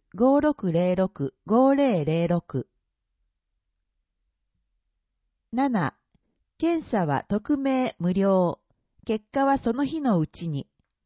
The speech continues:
夜間、エイチアイブイ即日検査。十二月七日木曜。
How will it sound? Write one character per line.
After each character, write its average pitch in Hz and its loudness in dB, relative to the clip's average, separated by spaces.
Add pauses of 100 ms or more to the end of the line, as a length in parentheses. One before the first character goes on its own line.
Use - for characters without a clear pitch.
(520)
夜 294 -2
間、 170 -4 (160)
エ 269 2
イ 294 -2
チ 294 -4
ア 294 4
イ 269 -2
ブ 254 0
イ 190 0
即 - -4
日 262 -10
検 220 -2
査。 - -4 (500)
十 277 2
二 285 -4
月 269 -2
七 226 -2
日 - -4
木 190 -2
曜。 165 2